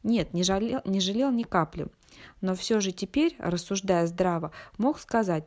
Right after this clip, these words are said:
что если заметят, то мне не сдобровать. Буду соседом Фахта, и это в лучшем случае. Меня тревожил важный вопрос. А что дальше делать с Алексой? Вот запугал ее парня,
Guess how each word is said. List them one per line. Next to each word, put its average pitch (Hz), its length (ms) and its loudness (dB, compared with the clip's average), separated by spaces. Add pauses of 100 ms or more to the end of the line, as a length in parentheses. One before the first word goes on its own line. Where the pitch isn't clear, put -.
что - 220 -2
если 202 380 0
заметят, 202 560 0 (280)
то 180 100 2
мне 185 180 2
не 262 120 2
сдобровать. 220 640 0 (360)
Буду 269 320 0
соседом 214 540 -2
Фахта, - 420 -4
и - 160 -4
это 214 240 0
в 180 80 -6
лучшем 185 360 -4
случае. - 480 -6 (480)
Меня 180 340 0
тревожил 214 500 -2
важный 196 340 -2
вопрос. 190 500 -6 (420)
А 175 100 -2
что 285 260 0
дальше 226 420 0
делать 170 360 0
с - 80 -4
Алексой? 180 520 -2 (420)
Вот 277 200 2
запугал 226 540 0
ее 175 240 0
парня, 165 520 -2